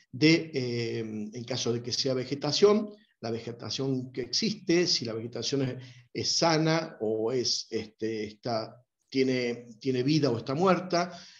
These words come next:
Eh, algunos casos podemos ver qué tipo de vegetación se trata,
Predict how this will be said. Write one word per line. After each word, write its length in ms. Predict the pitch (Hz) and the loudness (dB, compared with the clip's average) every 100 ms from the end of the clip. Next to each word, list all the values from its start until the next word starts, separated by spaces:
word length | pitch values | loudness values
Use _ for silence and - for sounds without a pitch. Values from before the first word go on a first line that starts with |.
| - | -8
Eh, 760 | 127 123 117 113 110 107 110 110 - _ | -4 -2 2 0 0 -4 -6 -12 -18 _
algunos 420 | 104 123 147 147 | -4 0 2 0
casos 280 | 143 147 147 | -2 -2 -2
podemos 380 | 127 127 127 127 | -2 0 0 0
ver 300 | 139 135 135 | -2 -4 -4
qué 160 | - 170 | 2 2
tipo 480 | 165 160 147 147 139 | 2 0 2 2 0
de 60 | |
vegetación 560 | 123 117 123 117 - 123 | 0 -6 -8 -8 -8 -8
se 120 | 143 | -6
trata, 520 | - 208 190 185 - | 4 4 4 -2 -6